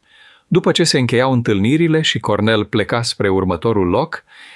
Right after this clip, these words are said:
ea rămânea în urmă pentru a-i vizita și a-i învăța pe cei interesați de Biblie. În felul acesta, Angie a devenit o pionieră,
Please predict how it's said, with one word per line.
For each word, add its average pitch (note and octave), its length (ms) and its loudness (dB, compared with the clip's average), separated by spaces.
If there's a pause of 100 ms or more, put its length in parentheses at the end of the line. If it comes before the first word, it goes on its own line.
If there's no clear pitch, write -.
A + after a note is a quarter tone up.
(200)
ea B2+ 180 2
rămânea A#2+ 420 2
în G2+ 120 0
urmă C3+ 460 2 (300)
pentru B2 560 0
a-i B2 180 0
vizita A2+ 480 0
și - 140 0
a-i A#2+ 120 2
învăța A2+ 440 0
pe A2 140 -4
cei A#2 360 0
interesați G2 640 -2
de G2+ 100 0
Biblie. E2 560 -6 (720)
În B2+ 120 2
felul D#3+ 280 2
acesta, C3 520 0
Angie C#3+ 420 2
a B2+ 180 0
devenit A2 440 0
o B2 100 0
pionieră, G#2 880 0